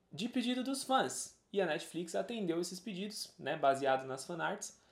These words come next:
que fizeram. Aliás, a Netflix é uma empresa praticamente exclusiva da internet, então é claro que eles estão envolvidos nas re-, nas redes sociais e quiseram que o, o Henry Cavill fizesse o papel pra agradar os fãs. E a série foi um sucesso, né?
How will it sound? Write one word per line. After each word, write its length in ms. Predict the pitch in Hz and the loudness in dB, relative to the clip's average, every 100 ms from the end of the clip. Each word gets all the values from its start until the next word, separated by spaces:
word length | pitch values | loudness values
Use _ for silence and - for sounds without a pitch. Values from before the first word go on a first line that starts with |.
| _ _ | _ _
que 140 | 135 | -12
fizeram. 480 | 165 143 147 170 180 | -8 4 6 6 0
Aliás, 440 | - 123 127 135 | -4 0 2 4
a 120 | 135 123 | 2 2
Netflix 540 | 131 - 139 131 - 131 | -2 -6 -8 -8 -4 2
é 100 | 143 | 2
uma 180 | 147 | 2
empresa 600 | 135 139 131 135 131 123 - - _ _ _ - | -2 -6 -4 -2 0 -2 -4 -16 _ _ _ 2
praticamente 500 | 139 139 139 143 160 | 4 4 -2 -4 -6
exclusiva 640 | - 151 131 147 180 139 | -4 -4 -2 -4 0 2
da 140 | 131 | 2
internet, 580 | 135 170 170 156 196 202 | 0 -2 0 0 0 -2
então 480 | 180 175 165 185 - | -4 0 0 0 -4
é 80 | 170 | -10
claro 260 | - 147 165 | 2 4 4
que 80 | 180 | 0
eles 160 | 180 | -2
estão 280 | 180 175 170 | -2 -4 -2
envolvidos 500 | 175 190 156 185 143 | 0 0 0 -4 -4
nas 160 | 135 135 | -4 -4
re-, 180 | 131 - | -6 -6
nas 220 | 135 131 | -6 -2
redes 120 | 135 | -2
sociais 480 | 147 147 147 180 - - - - _ - | -4 2 4 4 2 -12 -20 -20 _ -4
e 320 | 220 262 - | -2 -2 -4
quiseram 380 | 294 233 170 190 | -2 4 4 4
que 140 | 190 | 0
o, 160 | 214 220 - | -2 -4 -4
o 460 | 180 180 180 185 - | -2 0 0 -2 -4
Henry 240 | 143 147 | -6 -4
Cavill 380 | 170 165 156 190 - | 2 2 4 0 -4
fizesse 600 | 294 220 165 170 185 180 - _ _ | -4 0 0 -2 -6 -12 -20 _ _
o 80 | 156 | 0
papel 420 | 185 185 131 117 - - | 2 4 4 2 -2 0
pra 120 | 165 | 2
agradar 320 | 160 160 135 | 4 2 2
os 120 | 160 | 0
fãs. 400 | - 110 - - _ _ | -4 -6 -8 -10 _ _
E 140 | 202 | 2
a 60 | 196 | 4
série 260 | - 143 156 | 6 4 2
foi 160 | 151 | -2
um 40 | 151 | -6
sucesso, 460 | 190 - 113 - | -4 -2 -2 -4
né? 120 | 113 | -10